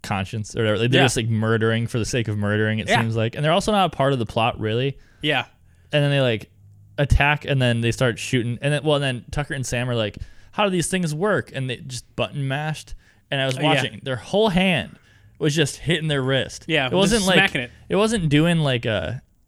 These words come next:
Speaker 2: Like, it
Speaker 1: like
Speaker 2: wasn't,
Speaker 1: a
Speaker 2: like, typing
Speaker 1: keyboard.
Speaker 2: anything, yeah.
Speaker 1: Yeah, they just were hitting it, and then it eventually shot.
Speaker 2: Yeah.
Speaker 1: And they just fight this giant
Speaker 2: Which
Speaker 1: swamp monster.
Speaker 2: Which I'm pretty sure that's how, uh, you know, Tucker's P D A works every
Speaker 1: Yeah.
Speaker 2: episode, so it tracks.
Speaker 1: And then I'm mad that th-,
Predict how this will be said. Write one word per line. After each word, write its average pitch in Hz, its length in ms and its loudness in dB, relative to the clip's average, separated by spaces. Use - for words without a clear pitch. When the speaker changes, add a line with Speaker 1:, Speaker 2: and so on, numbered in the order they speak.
Speaker 2:
Like, 151 160 -2
it 151 60 -2
Speaker 1:
like 160 60 -6
Speaker 2:
wasn't, 180 180 2
Speaker 1:
a 185 60 4
Speaker 2:
like, 147 100 -2
typing - 200 4
Speaker 1:
keyboard. 123 200 4
Speaker 2:
anything, 123 160 2
yeah. 131 300 6
Speaker 1:
Yeah, 104 60 -2
they 139 100 2
just 143 160 2
were 143 80 4
hitting 156 300 2
it, 120 80 2
and 120 100 0
then 127 140 2
it 120 60 4
eventually 127 340 2
shot. 104 480 -4
Speaker 2:
Yeah. 135 240 2
Speaker 1:
And 135 140 0
they 127 60 4
just - 140 0
fight 139 200 2
this 139 180 0
giant 127 460 4
Speaker 2:
Which - 60 -8
Speaker 1:
swamp 135 320 0
monster. 113 280 -2
Speaker 2:
Which - 300 0
I'm 185 120 2
pretty 220 200 2
sure 208 120 0
that's 160 160 0
how, 160 380 2
uh, 131 340 0
you 135 100 -2
know, 123 200 -2
Tucker's 139 540 -4
P - 200 -2
D 143 120 -2
A 147 180 0
works 127 340 -8
every 120 220 -2
Speaker 1:
Yeah. 110 60 2
Speaker 2:
episode, 113 200 -2
so 117 340 -6
it 156 100 -8
tracks. 156 460 0
Speaker 1:
And 135 120 2
then 120 180 2
I'm 120 200 2
mad 135 340 4
that 110 340 2
th-, 131 120 -6